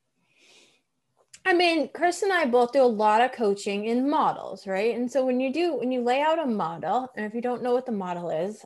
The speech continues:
I'll link to, you know, an episode and obviously reach out to me. But it's this idea that our thought leads to our feelings, our action,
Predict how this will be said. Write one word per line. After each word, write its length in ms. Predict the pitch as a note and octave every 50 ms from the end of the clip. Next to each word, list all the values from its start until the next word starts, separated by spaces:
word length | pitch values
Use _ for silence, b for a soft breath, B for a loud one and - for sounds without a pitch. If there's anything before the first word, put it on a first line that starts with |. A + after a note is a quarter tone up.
| -
I'll 240 | - G3 G3 G3 G3+
link 320 | G3+ G3+ G3+ F#3+ F#3+ - -
to, 340 | - G#3 G3 F#3 F#3 F3+ - - -
you 160 | - - G3
know, 160 | F#3+ F#3 F#3 F#3
an 100 | F#3 -
episode 640 | - F3 - - F3 - - E3 E3 F3 F3 F#3+
and 260 | F3+ F3 E3+ E3 F3 -
obviously 500 | - - F#3 F#3 F#3+ F#3 F#3 - - F#3+
reach 220 | F#3+ F3+ F#3+ F#3 -
out 220 | F3+ - - -
to 120 | - - -
me. 200 | - - - _ b b b b b b b b b b b b _ -
But 180 | A3+ B3 B3+
it's 120 | C4 B3 -
this 180 | C4+ C4 -
idea 420 | B3 A3+ A#3 A3+ A3 A#3 G#3 G3+ G3+
that 140 | G3+ F#3+
our 140 | F#3+ G3 G3
thought 400 | - - A3 G#3 G#3 G3+ - -
leads 240 | F3+ G3 F#3+ F#3+ -
to 100 | - G#3+
our 140 | A3 A#3 B3
feelings, 540 | - A#3 G#3+ G#3 G3 G3 G3 G3 G3+ F#3+ F#3
our 240 | - - G3 F#3 - -
action, 1000 | F#3 F#3 F#3 - - - - - _ _ - A#3+ A#3 B3+ A#3+ A#3 A3 G#3+ G#3